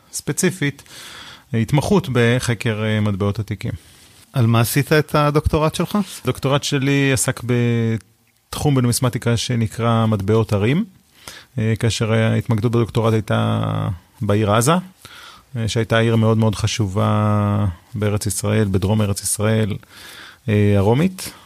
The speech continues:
Speaker 1: וכיסיתי את הסיפור של התביעה המקומית מהמאה הראשונה לפני הספירה, שזה בעצם תחילת התקופה הרומית, מהכיבוש הרומי של ארץ ישראל, ועד,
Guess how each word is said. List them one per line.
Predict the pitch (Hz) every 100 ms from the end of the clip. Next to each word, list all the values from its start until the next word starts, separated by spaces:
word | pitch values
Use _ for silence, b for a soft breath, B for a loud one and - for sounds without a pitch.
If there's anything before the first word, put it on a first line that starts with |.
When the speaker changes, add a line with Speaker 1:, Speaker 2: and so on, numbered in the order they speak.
| B
Speaker 1:
וכיסיתי | 113 110 123 - 170 131
את | 120
הסיפור | 113 - 127 127
של | 110
התביעה | 113 104 117
המקומית | 113 - 113 117 107 110
מהמאה | 104 104 101 101 98
הראשונה | 95 101 - 104
לפני | 104 90 131
הספירה, | 147 - 147 131
שזה | 113 101
בעצם | 98 95 - 104 - -
תחילת | - 107 101
התקופה | - 110 110
הרומית, | 104 131 131 -
מהכיבוש | 104 113 104 98
הרומי | 110 110
של | -
ארץ | 107 117
ישראל, | - 175 143
ועד, | 117